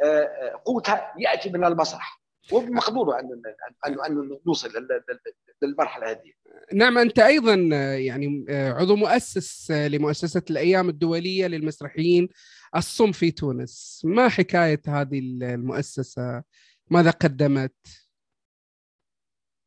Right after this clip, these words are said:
Speaker 1: والله، آه، شوف، ال-، ال-، للأسف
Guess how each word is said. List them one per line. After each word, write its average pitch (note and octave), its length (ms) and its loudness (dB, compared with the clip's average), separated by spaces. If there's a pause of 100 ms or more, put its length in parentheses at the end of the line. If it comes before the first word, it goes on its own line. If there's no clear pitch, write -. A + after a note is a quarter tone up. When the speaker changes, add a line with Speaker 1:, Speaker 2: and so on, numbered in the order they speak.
(140)
Speaker 1:
والله، F#3 380 4
آه، - 20 4
شوف، C#3 280 -4 (300)
ال-، D#3 160 -6 (1300)
ال-، D3+ 500 -10
للأسف E3+ 380 -10